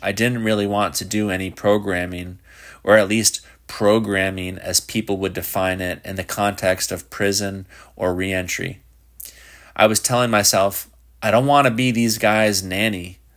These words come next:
I don't want to be their daddy. I want to get some adult men who want to move forward and who need some assistance to do that." But honestly, I have found that those men are pretty few and far between.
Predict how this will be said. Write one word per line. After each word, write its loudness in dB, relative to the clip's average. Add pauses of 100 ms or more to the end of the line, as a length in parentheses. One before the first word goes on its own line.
(380)
I 2
don't 6
want 2
to -2
be 2
their 2
daddy. 0 (400)
I -2
want 2
to 0
get 4
some 2
adult 2
men 0
who -8
want 0
to -2
move 0
forward 0 (320)
and -6
who 0
need 2
some -2
assistance -2
to -4
do 0
that." -2 (1300)
But 8
honestly, 0
I 2
have 4
found 2
that 0
those 2
men 0
are 0
pretty -2
few -2
and -6
far 2
between. -8